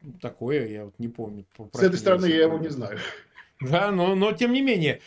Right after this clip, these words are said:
Speaker 1: И вот он блеял, выглядел, ну, честно говоря, для руководителя внешней разведки, ну, прям совсем не солидно. Это потому, что они все слабее его, это они все такие,
Speaker 2: Все.
Speaker 1: в общем, никакие.
Speaker 2: Все.
Speaker 1: А Патрушев?
Speaker 2: Все.
Speaker 1: А Патрушев?
Speaker 2: Слабее.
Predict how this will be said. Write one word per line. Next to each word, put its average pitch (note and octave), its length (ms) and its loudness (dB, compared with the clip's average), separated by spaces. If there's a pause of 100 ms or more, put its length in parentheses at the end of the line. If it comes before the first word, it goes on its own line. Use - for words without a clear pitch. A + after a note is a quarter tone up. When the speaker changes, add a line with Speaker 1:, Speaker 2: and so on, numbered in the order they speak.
(100)
Speaker 1:
И E3 80 4
вот F4 240 0
он A#3 180 0
блеял, A#3+ 600 2
выглядел, G3+ 560 0
ну, G#3 220 0
честно G#3+ 300 -2
говоря, F#3+ 300 -2
для F3 220 -2
руководителя F3 500 -2
внешней E3 380 -2
разведки, F3 540 -2
ну, D#3 240 -2
прям D3 280 -4
совсем C#3 400 -6
не A2 80 -12
солидно. G2+ 520 -12 (500)
Это E3 200 0
потому, A#3 260 0
что A3+ 140 0
они A#3 140 2
все - 260 0
слабее D3+ 480 0
его, B2 280 0
это A2+ 180 -4
они E3 200 0
все C#4+ 300 -2
такие, G#3+ 360 2
Speaker 2:
Все. E3 40 6
Speaker 1:
в E3 60 0
общем, D3 280 -6
никакие. D3 460 -4
Speaker 2:
Все. G3 460 2 (360)
Speaker 1:
А F#3 140 0
Патрушев? F#3 540 0
Speaker 2:
Все. - 80 -16 (540)
Speaker 1:
А D#3+ 120 0
Патрушев? D#3 340 -4
Speaker 2:
Слабее. E3 500 0